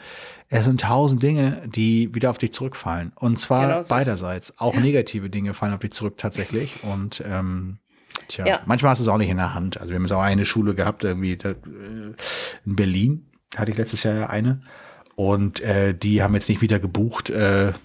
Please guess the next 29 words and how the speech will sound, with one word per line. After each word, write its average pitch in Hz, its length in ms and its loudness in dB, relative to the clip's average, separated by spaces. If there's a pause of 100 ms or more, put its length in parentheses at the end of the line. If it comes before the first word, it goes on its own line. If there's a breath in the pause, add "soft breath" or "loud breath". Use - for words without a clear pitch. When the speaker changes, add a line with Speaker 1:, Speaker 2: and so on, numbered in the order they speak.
Speaker 1:
ich - 80 -8
glaub, 135 180 -2
die - 80 -8
melden 85 340 -4
sich 82 180 -6
allerdings 87 300 -6
auch - 100 -10
einfach 87 320 -6
so 87 200 -4
nicht, 92 280 -2
weil 82 120 0
die 82 140 -2
auch 78 200 -6
intern 95 640 0
Schwierigkeiten 92 800 0
da 90 120 0
immer 90 220 2
haben. 101 240 2
Aber 87 160 -2
ist 82 100 0
auch - 80 -2
egal 95 300 0
Speaker 2:
Mhm. - 60 2
Speaker 1:
letztendlich, 202 360 2
worauf 92 220 0
ich 101 60 -4
hinaus 95 320 2
will, 101 60 0
ist, 95 220 -2